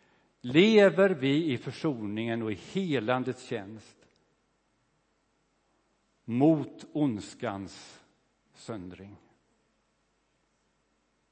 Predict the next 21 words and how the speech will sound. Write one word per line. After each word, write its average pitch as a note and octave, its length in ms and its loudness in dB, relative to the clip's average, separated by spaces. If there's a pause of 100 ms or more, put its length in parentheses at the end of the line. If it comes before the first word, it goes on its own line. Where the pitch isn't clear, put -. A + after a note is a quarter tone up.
(1300)
Så - 180 -12
det C3+ 160 0
kan E3+ 160 0
bli F3 120 -2
personligt F3+ 600 -4
det D#3 100 -8
här. B2 200 -12 (560)
Är D#3 240 2
personligt. A#2 680 -6 (1500)
Den D3 160 0
fullkomliga F#3+ 720 2
segern B2 640 -2 (480)
över C3 240 -2
ondskan A2+ 600 -4 (280)
kommer F3 280 6
att D#3+ 200 6
manifesteras C#3+ 1000 0
när B2 100 -2
Jesus B2+ 420 -2
kommer A2+ 240 -6
tillbaka. A#2+ 640 -6